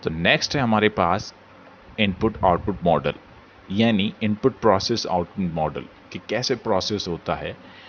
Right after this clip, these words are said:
कि simplest जो process होता है, simplest workflow होता है computer का, वो किस इस type का होता है।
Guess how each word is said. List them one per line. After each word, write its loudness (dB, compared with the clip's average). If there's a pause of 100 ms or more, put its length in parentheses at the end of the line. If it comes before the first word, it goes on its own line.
(200)
कि -2
simplest 0
जो 0
process 0
होता 2
है, -2
simplest -2
workflow 0
होता -2
है -4
computer -4
का, -4 (520)
वो 6
किस -4
इस -4
type -2
का 2
होता -4
है। -10